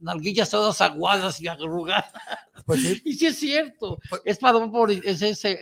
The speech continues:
Speaker 1: el, eh, es más común de lo que, de lo que imaginamos y más entre las mujeres. Pues bueno, es que los hombres es difícil que agarremos, pero normalmente la mujer es la que agarra, eh, tiene,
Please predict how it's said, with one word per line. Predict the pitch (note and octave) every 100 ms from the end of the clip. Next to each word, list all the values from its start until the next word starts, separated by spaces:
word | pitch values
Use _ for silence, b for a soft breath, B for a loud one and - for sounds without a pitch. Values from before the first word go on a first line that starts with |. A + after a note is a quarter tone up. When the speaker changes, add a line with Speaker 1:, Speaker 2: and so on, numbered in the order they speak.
| F3
Speaker 1:
el, | D#3+ D3+ C#3+
eh, | D3+ D3 C#3+ -
es | F3+ F#3
más | A#3+ A#3+
común | - G#3 A3 D4+ B3
de |
lo | F3 D#3+
que, | -
de | D#3 C#3 C3+ C3 C3 C#3+
lo | D3
que | C#3+
imaginamos | D3 D3+ E3 E3+ A3+ A#3
y | G#3
más | G3+ G3+
entre | G3 F#3+
las | F3 D#3
mujeres. | D3+ E3+ G#3 A#3 - _ _ _ _ _ _ _ _ _ _ _ _ -
Pues | C3+ D#3
bueno, | A#3 B3+
es | A3
que | A3+
los | F#3
hombres | G3+ G#3+
es | A3
difícil | G#3+ A3 F#3+ G3
que | F3+
agarremos, | C#3 C3+ G#3+ F#3
pero | D3+
normalmente | D3+ D#3 G3 A3+ A3 A#3+
la | G#3
mujer | F3 D3+ G3+
es | A3
la | G#3
que | E3+
agarra, | D3 E3 F3 G3+ D#3+ - B B B B
eh, | B2 C#3 C3+
tiene, | - F#3 F#3+ F#3